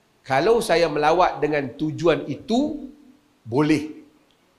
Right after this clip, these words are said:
Saya boleh melawat mana-mana saja. Tapi kalau saya melawat kerana to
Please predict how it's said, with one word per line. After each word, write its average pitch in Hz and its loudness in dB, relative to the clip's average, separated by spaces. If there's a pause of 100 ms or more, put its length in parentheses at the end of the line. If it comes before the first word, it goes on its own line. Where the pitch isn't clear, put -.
(340)
Saya 143 -4
boleh 139 0
melawat 135 2
mana-mana 190 2
saja. 117 -6 (480)
Tapi 175 2
kalau 214 6
saya 202 4
melawat 180 2
kerana 196 -2 (880)
to 220 0